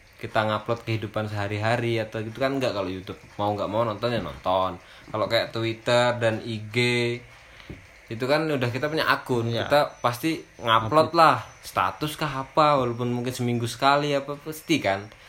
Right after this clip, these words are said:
Speaker 1: Tapi ada orang yang memang kayak, ya nggak perlu dieksplor kehidupannya tuh nggak perlu, jadi dia
Speaker 2: Tuh.
Speaker 1: nggak penting gitu.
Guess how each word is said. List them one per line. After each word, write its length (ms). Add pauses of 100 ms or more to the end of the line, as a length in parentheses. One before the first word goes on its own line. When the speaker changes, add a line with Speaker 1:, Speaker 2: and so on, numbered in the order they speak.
Speaker 1:
Tapi 220
ada 240
orang 240
yang 160
memang 320
kayak, 320 (640)
ya 140
nggak 180
perlu 420
dieksplor 920 (340)
kehidupannya 580
tuh 120
nggak 160
perlu, 160
jadi 260
dia 180
Speaker 2:
Tuh. 60
Speaker 1:
nggak 160
penting 360 (100)
gitu. 260